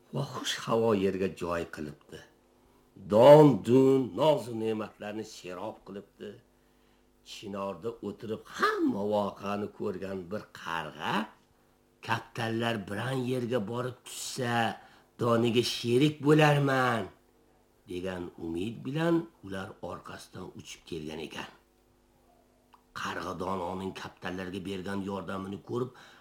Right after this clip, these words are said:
hayron qolibdi. O'zicha, "Do'st yordam berar ekan, men ham sichqon bilan do'st bo'layin", deb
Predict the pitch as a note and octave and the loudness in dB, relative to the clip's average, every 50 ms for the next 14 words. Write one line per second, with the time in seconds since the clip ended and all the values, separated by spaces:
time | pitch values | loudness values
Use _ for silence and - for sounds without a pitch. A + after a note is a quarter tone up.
0 | _ - - - - C#3 D3 D3+ D2 - - D2 - - - - G#2 G#2 G#2 - | _ -16 -12 -8 -4 -2 0 0 0 2 0 0 -2 -2 -6 -6 -4 -4 -6 -6
1 | - - - - - - - _ _ _ _ _ _ _ _ _ _ _ _ _ | -10 -12 -12 -12 -12 -14 -18 _ _ _ _ _ _ _ _ _ _ _ _ _
2 | _ _ _ _ _ _ _ - C#3 C3+ C#3+ C3+ F#2+ A2+ A2 - - G2+ F2 - | _ _ _ _ _ _ _ 2 4 6 6 4 4 0 -2 0 0 -2 -2 -4
3 | - - - _ _ _ _ _ _ _ _ _ _ _ _ _ _ _ _ _ | -6 -14 -20 _ _ _ _ _ _ _ _ _ _ _ _ _ _ _ _ _
4 | _ - F#2 G#2 A2+ A#2+ A#2 - - - - G2 G#2 G#2 G#2 G2 F#2 E2 G#2+ A2+ | _ -2 4 8 8 8 8 8 4 -2 0 2 4 6 6 4 4 2 2 2
5 | G#2+ G#2 G2 G2+ G2+ G2 F#2+ F#2 F2 F2+ D#2+ - - D#2+ E2 E2 E2 D#2+ - - | 2 2 2 2 2 2 2 0 0 -2 -2 -4 -6 -10 -10 -10 -12 -14 -16 -18
6 | _ - - - - - _ - - F2 A2 C3 C3+ C3 B2+ F#2+ - - A#2 A2+ | _ -20 -20 -20 -20 -20 _ -6 0 4 6 6 6 6 4 2 0 0 0 0
7 | A2 G2 - - - - - - - A#2+ A#2 B2 C3 C3 C3+ C#3 D#3 D#3+ D#3 C3 | 0 0 0 -2 -4 -4 -4 -4 -4 -2 -2 -2 -2 -2 -2 0 0 0 0 0
8 | G#2+ G#2 A2 A2+ A#2 A2+ - - - A#2+ B2 B2 B2 B2 A#2+ B2+ B2 B2+ C3 C3 | 2 4 4 4 4 2 -2 -4 0 2 2 4 4 4 2 2 0 0 -2 -2
9 | B2+ - _ _ _ _ _ _ _ _ _ _ _ _ - F#2 F2 F2 F#2 F#2+ | -4 -8 _ _ _ _ _ _ _ _ _ _ _ _ -12 -4 -2 0 0 0